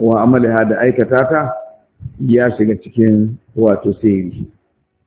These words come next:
Wa huwa mahadu sihiri, shine tsintsa sihiri. Wa agadul mar'i an zawjati, da kulle miji ga mata tai. A kulle miji ga mata tai. Kusan ma-, masu sihiri na yawan wannan.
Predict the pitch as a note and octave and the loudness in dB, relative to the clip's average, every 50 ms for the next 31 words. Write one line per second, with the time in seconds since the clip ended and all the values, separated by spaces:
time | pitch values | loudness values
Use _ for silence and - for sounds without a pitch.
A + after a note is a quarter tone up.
0 | _ - C#3+ C3 A#2 B2 B2+ B2+ A2+ A#2 C3 C3+ C3+ C#3+ C3 A#2+ A2+ - - A2+ | _ -4 0 2 4 4 4 2 2 2 0 0 0 0 0 -2 -2 -2 0 0
1 | G#2+ G#2+ G#2 G#2 G#2 - C3 C3+ B2 A#2 G2+ - - - E3+ D#3+ D#3 - D3 C3+ | 0 2 0 0 -2 0 0 2 2 0 -4 -6 -4 -2 -2 -2 0 -2 -4 -4
2 | - D3 B2+ A2+ G2+ F2 D#2+ - - - - - _ _ _ _ _ _ _ _ | -2 -2 0 0 -2 -4 -8 -14 -18 -20 -20 -20 _ _ _ _ _ _ _ _
3 | _ _ _ _ - - - _ _ - - - - B2 B2 B2 C3+ C#3 D3 D#3 | _ _ _ _ -20 -20 -20 _ _ -8 -4 0 2 2 4 4 2 2 2 0
4 | D3 C#3 C3 B2+ C#3 C#3+ D3 C3+ B2 B2 B2+ C3 C3 C3 A#2+ B2 A2+ A2 A#2+ B2+ | 0 0 0 2 2 2 2 2 2 0 0 0 0 2 2 2 2 2 2 0
5 | B2 A2+ A2+ A#2 A2+ A2 A2 - - _ - A2 A2+ B2 A#2+ - D#3 D#3 D#3 D3+ | 0 2 0 0 0 0 -4 -8 -16 _ -8 -2 -2 -2 0 0 0 2 2 2
6 | C#3+ C3 B2+ C3+ C3 A#2 A2+ A2+ G#2 - _ _ _ - - _ A2+ A2 A#2 G#2+ | 2 2 2 0 0 -2 -2 -4 -6 -8 _ _ _ -20 -20 _ -6 -2 -2 0
7 | G#2+ G#2+ G#2 - A2+ A2+ A2+ - A2 A2 F#2+ - _ - - - _ _ _ _ | 0 -2 -2 0 0 0 0 0 -4 -4 -6 -6 _ -18 -18 -18 _ _ _ _
8 | _ _ _ _ - - - _ _ _ - _ _ _ _ _ _ _ _ _ | _ _ _ _ -20 -20 -20 _ _ _ -20 _ _ _ _ _ _ _ _ _
9 | _ _ _ - - A#2 G#2 - C#3+ D3+ D3 C#3 B2+ B2+ C3 B2 A#2 A#2+ G#2+ G#2+ | _ _ _ -12 -6 -6 -2 2 4 4 4 4 4 2 2 2 2 2 0 0
10 | G#2 G#2 G2 G#2 G2+ A2 A2 A2+ G#2 - A2 G#2+ G2 - - - - _ _ _ | 0 -2 -2 -2 0 0 0 0 0 0 -2 -4 -4 -6 -10 -20 -20 _ _ _
11 | _ - B2 B2+ A#2+ C#3 C3+ C3+ C3 C3 - - _ - - - A#2 B2 B2 B2 | _ -2 -2 0 0 0 -2 -2 -2 -4 -6 -10 _ -18 -10 -6 -2 0 2 2
12 | A2 A2+ A2+ A2+ A2+ G#2+ - D3 C#3 B2 A#2 A#2+ A#2+ A2+ A2+ G#2+ A2 A2 G#2+ G#2+ | 2 0 0 -2 -2 -2 0 2 2 2 4 2 2 0 0 0 -2 -2 -2 -2
13 | G#2 G#2 A2 G#2 G#2 | -4 -4 -6 -8 -10